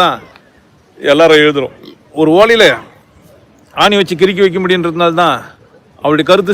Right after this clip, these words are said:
சித்தாந்தங்களை இது வரைக்கும் நம்மளால படைக்க முடியுது. அவனை முதல்ல அவரை பைத்தியம் தான் சொல்லியிருப்பானுங்க. "உன் முள் எடுத்து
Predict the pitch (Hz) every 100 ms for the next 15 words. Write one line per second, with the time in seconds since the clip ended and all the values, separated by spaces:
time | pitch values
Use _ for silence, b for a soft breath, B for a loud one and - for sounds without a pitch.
0 | 180 180 185 180 175 170 175 175 165 170
1 | 160 113 - _ _ _ _ _ _ _
2 | _ _ _ _ _ - 165 175 156 139
3 | 135 185 190 196 233 226 185 151 196 190
4 | 185 170 156 139 135 110 107 b b b
5 | b b b - 170 170 175 190 180 156